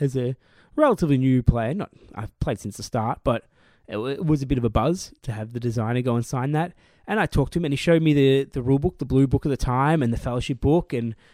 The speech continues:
we immediately found out there was no Army of the Dead, and he was really upset about that, in that,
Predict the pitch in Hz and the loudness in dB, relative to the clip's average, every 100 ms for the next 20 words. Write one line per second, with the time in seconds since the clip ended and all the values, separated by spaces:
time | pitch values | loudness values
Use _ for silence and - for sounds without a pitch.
0 | _ 131 123 135 139 - 127 - 123 131 | _ -4 -2 0 -2 -4 -6 -2 0 0
1 | 143 131 131 127 123 127 123 104 131 165 | -2 -4 -2 0 0 0 -2 -2 -4 -4
2 | 151 139 120 113 - - 139 196 196 165 | -6 -6 -6 -6 -12 -4 2 4 6 2
3 | 135 - 123 113 104 - 117 104 123 123 | 0 -4 -4 -6 -10 -10 -12 -12 -10 -6
4 | 120 120 | -6 -6